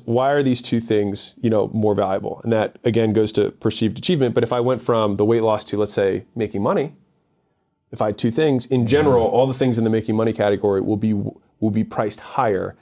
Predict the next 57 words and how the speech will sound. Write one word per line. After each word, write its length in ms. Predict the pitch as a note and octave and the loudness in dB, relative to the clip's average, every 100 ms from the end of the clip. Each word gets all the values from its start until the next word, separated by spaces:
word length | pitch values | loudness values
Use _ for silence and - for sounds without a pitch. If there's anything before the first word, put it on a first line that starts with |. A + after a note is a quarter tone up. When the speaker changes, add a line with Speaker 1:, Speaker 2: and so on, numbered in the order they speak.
| _ _ | _ _
Speaker 1:
because 220 | G#2+ B2 | -2 0
there's 160 | A2+ G#2+ | 0 0
a 160 | G#2+ G2+ | -2 -2
more 220 | A2+ A2 | 0 0
direct 340 | G2+ G#2 F#2+ - | 0 0 -2 -4
R 180 | F#2 F2+ | -2 -2
O 80 | F2+ | -2
I. 140 | E2+ - _ | -6 -12 _
Speaker 2:
Yes. 240 | F#2+ F2 - | -6 -4 -2
Speaker 1:
So 80 | A2+ | 0
that's 220 | B2+ - | 0 0
why 120 | A#2 | -2
between 440 | G#2 - - C#3+ | -2 -4 -2 0
categories, 600 | C3 C#3 C#3 A#2 A2 G#2 | 0 0 0 2 2 0
dream 220 | - A2+ A2 | 0 0 0
outcome 420 | G#2 - G2+ - - | -2 -2 -4 -4 -2
as 160 | A2+ | 0
a 60 | G#2 | -2
category 460 | - A#2 A#2 G#2+ G#2 | -2 -2 0 0 0
can 80 | |
be 80 | G#2 | -2
higher 300 | F#2 G#2 G2+ | 0 0 2
or 60 | F#2+ | 2
lower. 400 | G2 B2 G3+ G3+ - - - | 2 2 0 -6 -20 -6 -2
But 80 | |
then 140 | B2 C3+ | 2 2
once 160 | C3 A#2+ | 2 2
you're 80 | A2 | 2
within 220 | B2+ E3 | 2 0
a 40 | |
category, 460 | B2 A#2 G#2+ G#2 G2+ | 2 2 2 4 2
it's 80 | G2 | 2
the 140 | - | 0
other 180 | G#2 G#2 | 0 0
three 160 | G2+ G2 | -4 -2
variables. 400 | F#2 F#2 F#2+ - | -2 -2 -4 -4
So 80 | F#2 | -4
perceived 340 | G#2+ - A2+ | -2 -2 0
likelihood 280 | A2+ A2+ A#2+ | 0 0 0
of 100 | B2+ | -2
achievement's 420 | B2 A2 A2 A2 | -2 -4 -4 -4
number 160 | A#2+ D3+ | -2 -2
one 240 | G2 B2+ - _ _ _ | -2 -6 -10 _ _ _
of 200 | G#2 A2 | -4 -2
the 80 | G#2 | 0
other 200 | G2 F#2+ | 0 -2
three 140 | F#2+ F#2+ | -2 -4
variables. 560 | F#2 F2+ G#2 - - - - - _ _ - | -4 -6 -2 -4 -4 -16 -20 -20 _ _ -2
The 60 | |
next 220 | A#2+ B2+ | 0 0
variable 380 | - B2 A2+ A2 | 2 2 4 2
is 140 | G#2+ - | 2 0
underneath, 440 | B2+ B2 A2 B2+ B2 | 0 2 2 0 0
which 160 | A2+ | 0
is 320 | G#2+ G2+ G2+ - | 2 2 -2 -8
the, 380 | - G#2+ G2 G2 - - | -4 0 0 -2 -8 -6
uh, 200 | G2 | -4